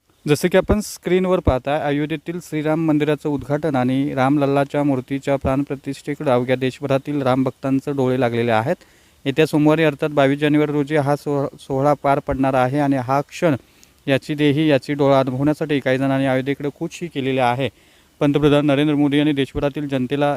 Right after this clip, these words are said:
दिवाळी साजरी करण्याचं आवाहन केलेलं आणि या पार्श्वभूमीवर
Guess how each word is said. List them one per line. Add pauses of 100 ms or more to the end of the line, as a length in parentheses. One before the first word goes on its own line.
(100)
दिवाळी
साजरी
करण्याचं
आवाहन
केलेलं
आणि
या
पार्श्वभूमीवर